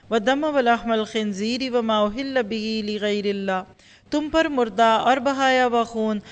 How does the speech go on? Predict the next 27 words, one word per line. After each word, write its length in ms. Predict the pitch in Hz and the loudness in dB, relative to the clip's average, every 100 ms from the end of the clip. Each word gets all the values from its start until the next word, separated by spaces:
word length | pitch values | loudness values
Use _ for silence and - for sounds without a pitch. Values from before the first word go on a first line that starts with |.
| 208 | -8
اور 140 | - 277 | -2 -2
سور 340 | 269 269 285 | -2 -2 -2
کا 200 | 302 294 247 | 0 -2 2
گوشت 300 | 240 240 240 | 2 2 2
اور 80 | 240 | 0
ہر 200 | 226 262 | 0 0
وہ 160 | 285 | -2
چیز 260 | 311 285 254 | -4 -4 -6
جس 160 | 254 - | -8 -4
پر 140 | 233 | -2
اللہ 340 | 220 220 254 | 0 0 -2
کے 100 | 285 | -2
سوا 320 | 277 262 233 190 - - - | -6 -4 -2 -2 -6 -20 -6
دوسروں 300 | 277 277 311 | -6 -2 -2
کا 120 | 311 | -2
نام 360 | 277 214 233 262 | 0 0 0 0
لیا 260 | 247 233 | 0 0
گیا 260 | 220 208 208 | 0 0 0
ہو 140 | 202 | 0
حرام 460 | 262 247 208 214 226 | -2 0 0 0 0
ہے۔ 240 | 202 185 175 - - | -2 -2 -6 -16 -8
پھر 100 | 277 | -4
جو 160 | 277 320 | -2 -2
کوئی 120 | 311 | -2
مجبور 440 | 269 254 214 254 277 | -2 -4 -2 -2 0
ہو 180 | 247 | 0
جائے 420 | 220 214 202 202 | 0 2 2 2